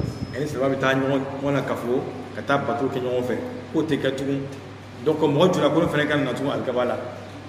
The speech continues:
i k'a ye. Donc, o kuma lasurunya bolo ma, Seydina Ali taala ka taa nin message da yen. O de la, Rasul ko sallallahu alaihi wasallam, ko a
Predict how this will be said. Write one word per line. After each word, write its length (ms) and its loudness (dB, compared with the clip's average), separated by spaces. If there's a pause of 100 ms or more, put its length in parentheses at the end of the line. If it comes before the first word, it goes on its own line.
i 60 -6
k'a 160 4
ye. 140 0 (960)
Donc, 140 4
o 80 6
kuma 200 2
lasurunya 260 4
bolo 120 2
ma, 220 2 (300)
Seydina 280 6
Ali 100 4
taala 200 4
ka 120 -2
taa 100 2
nin 140 0
message 320 0
da 80 2
yen. 120 0 (680)
O 40 0
de 60 0
la, 80 6
Rasul 240 2
ko 80 4
sallallahu 240 0
alaihi 240 0
wasallam, 240 2 (420)
ko 80 4
a 200 4